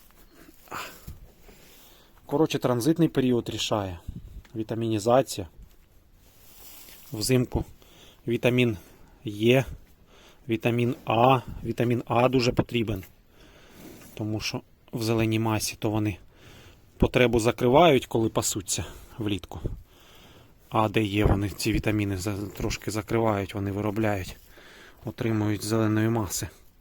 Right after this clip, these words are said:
А от взимку ні, взимку з цим проблема.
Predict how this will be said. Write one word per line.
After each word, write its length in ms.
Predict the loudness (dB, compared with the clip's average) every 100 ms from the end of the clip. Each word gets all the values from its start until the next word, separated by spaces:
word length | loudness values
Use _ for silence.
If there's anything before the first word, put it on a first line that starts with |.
| -20 -20 -20 -20 -20 -20 _ _ _ -12
А 120 | -6 -6
от 140 | -6
взимку 400 | 0 0 0 -2
ні, 280 | -2 -4 -8 -10
взимку 440 | -8 -6 -6 -8
з 100 | -10
цим 160 | -8 -4
проблема. 520 | -4 -2 -4 -4